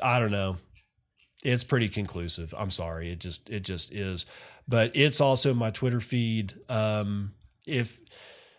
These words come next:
one of the thing, one of the other reasons I wanted to bring this up is that this data science stuff is really near and dear to my heart. I've got a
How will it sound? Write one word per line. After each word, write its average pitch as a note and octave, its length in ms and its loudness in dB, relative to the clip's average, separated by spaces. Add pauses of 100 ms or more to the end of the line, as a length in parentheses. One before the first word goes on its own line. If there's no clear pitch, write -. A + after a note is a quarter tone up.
(100)
one C#3 320 6
of D3 60 6
the C#3 120 4
thing, C#3+ 320 2
one C3 160 4
of C3 80 2
the B2 180 0
other C#3+ 280 4
reasons B2+ 360 2
I B2 60 2
wanted A#2+ 240 0
to A2+ 60 -4
bring A#2 260 0
this G#2+ 220 0
up C3 280 2
is A2+ 160 -2
that A2 360 -2
this A2+ 180 -2
data A#2+ 260 2
science G#2+ 360 2
stuff A2 300 -2
is G2+ 140 -2
really A2+ 320 0
near A2 240 0
and G#2 100 -2
dear A2 140 0
to G2 60 -4
my G2 140 -2
heart. A2 560 0
I've G#2 320 -4
got G#2+ 200 2
a G2 120 -2